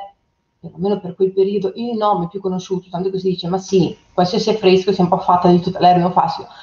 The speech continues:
un fascio di, qualsiasi affresco ha Vaschenis." Mm, dobbiamo andarci un po' cauti con questo, perché non erano gli unici pittori disponibili, anzi abbiamo visto che non erano neppure i più aggiornati,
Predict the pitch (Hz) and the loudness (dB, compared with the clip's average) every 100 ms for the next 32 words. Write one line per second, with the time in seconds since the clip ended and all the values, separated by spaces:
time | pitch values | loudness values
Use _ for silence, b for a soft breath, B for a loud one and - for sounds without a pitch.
0 | B - 196 190 165 - 185 196 180 175 | B -4 0 2 2 2 4 6 4 2
1 | 208 202 220 302 294 202 196 190 208 208 | 0 0 0 0 2 4 2 4 4 4
2 | - - 226 - 196 - 170 - 165 180 | 4 2 0 2 0 0 -4 -6 -6 -8
3 | 185 _ _ _ _ _ _ _ _ _ | -10 _ _ _ _ _ _ _ _ _
4 | _ _ 196 190 196 214 277 269 190 190 | _ _ 2 4 4 2 4 4 4 2
5 | 208 190 190 175 160 170 175 180 185 165 | 0 0 0 0 -2 -2 -4 -6 -4 -6
6 | - 190 202 190 - 233 165 190 226 160 | -6 -2 -2 -2 -2 -2 0 0 0 2
7 | 190 220 175 180 170 180 185 185 165 - | 2 2 0 0 0 0 0 -4 -8 -6
8 | 180 175 160 160 151 165 170 - 165 156 | -2 -2 -2 -6 -8 -8 -8 -4 -4 -4
9 | 147 - 185 226 202 147 196 190 208 214 | -8 -6 -2 -2 -4 -2 0 2 -2 0
10 | 170 165 208 175 165 196 196 185 185 165 | 2 4 4 2 0 2 2 2 0 0
11 | - 147 151 214 196 160 | -2 -8 -2 0 0 -6